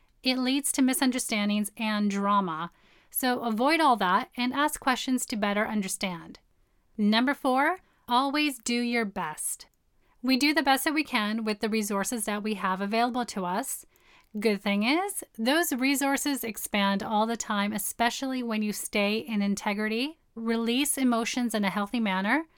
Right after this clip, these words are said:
ask questions, lots of questions to understand. All of these books and coaching will help expand those inner resources as well. None of these agreements are just theory. You can actually start applying them right away.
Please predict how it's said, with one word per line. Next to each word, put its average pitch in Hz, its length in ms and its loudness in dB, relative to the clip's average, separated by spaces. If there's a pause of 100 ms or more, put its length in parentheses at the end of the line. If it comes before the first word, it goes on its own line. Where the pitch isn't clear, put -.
(420)
ask 220 420 0
questions, 277 800 -2 (120)
lots 220 560 2
of 220 100 -8
questions 247 800 0
to 226 160 -4
understand. 202 720 0 (260)
All 233 160 4
of 247 120 0
these 247 160 0
books 220 280 0
and 226 140 0
coaching 214 480 -2
will 254 160 0
help 226 240 0
expand 202 400 0
those 196 140 -2
inner 208 240 0
resources 196 520 -2
as 190 160 -4
well. 185 400 0 (640)
None 240 240 4
of 269 120 2
these 269 180 2
agreements 233 540 -2
are 214 100 -2
just 208 380 -2
theory. 208 520 0 (360)
You 226 140 0
can 233 220 0
actually 214 260 -2
start 220 300 -2
applying 208 420 0
them 208 160 2
right 196 140 2
away. 180 440 -2